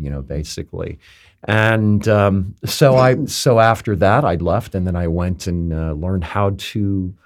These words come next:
Speaker 1: ballroom dance, and I studied with, with Rob McGregor, who was a nineteen eighty-five United States ballroom champion.
Speaker 2: Oh, my God.
Speaker 1: And we worked together, um,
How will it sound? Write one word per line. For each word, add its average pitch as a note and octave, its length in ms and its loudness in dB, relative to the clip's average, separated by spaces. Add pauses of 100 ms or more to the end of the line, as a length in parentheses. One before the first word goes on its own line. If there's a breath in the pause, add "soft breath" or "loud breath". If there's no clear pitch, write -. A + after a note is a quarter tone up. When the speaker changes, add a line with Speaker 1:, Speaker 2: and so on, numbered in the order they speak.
(160)
Speaker 1:
ballroom A2+ 460 2
dance, E2 380 -2
and A2 80 -4
I G2+ 60 0
studied G2+ 440 -2
with, F#2+ 340 -4 (600 soft breath)
with G#2 200 0
Rob G2 240 4
McGregor, G2+ 600 0
who A2 100 -2
was G2 200 0
a G2 40 -2
nineteen F#2 380 0
eighty-five F#2+ 580 -2
United E2+ 420 -2
States - 600 -6
ballroom E2+ 420 -2
champion. F#2 640 -6 (160)
Speaker 2:
Oh, D#3+ 120 -2
my B2+ 220 -6
God. - 220 -14 (140)
Speaker 1:
And C3 580 2
we C#3 160 4
worked B2+ 560 0
together, C3+ 760 0
um, A#2 640 0